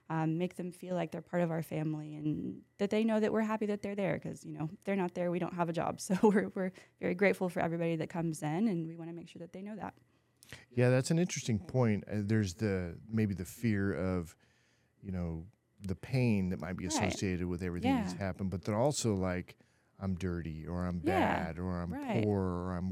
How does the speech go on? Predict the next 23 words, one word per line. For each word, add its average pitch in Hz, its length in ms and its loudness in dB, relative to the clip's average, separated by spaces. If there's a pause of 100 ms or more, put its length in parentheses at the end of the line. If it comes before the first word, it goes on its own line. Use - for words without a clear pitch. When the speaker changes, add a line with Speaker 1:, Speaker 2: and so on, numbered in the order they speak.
Speaker 2:
whatever," 107 460 2
Speaker 1:
Right. 87 260 2
Speaker 2:
right? 87 440 -2
Speaker 1:
Yeah. 226 400 -6
Speaker 2:
That, 92 180 0 (100)
that, 95 240 -2 (160)
Speaker 1:
It's - 140 -14
a 98 40 -12
Speaker 2:
that, - 60 -4
Speaker 1:
lot 220 100 -6
of 180 60 -6
Speaker 2:
that, 170 180 -4
so 190 60 0
Speaker 1:
shame. 160 260 2 (240)
Yeah, 208 400 0 (120)
a 175 40 -10
lot 185 120 -6
Speaker 2:
Yeah. 208 60 0
Speaker 1:
of 214 80 -4
shame 202 420 -8
and 180 120 -8
guilt 175 360 0
and 151 240 -8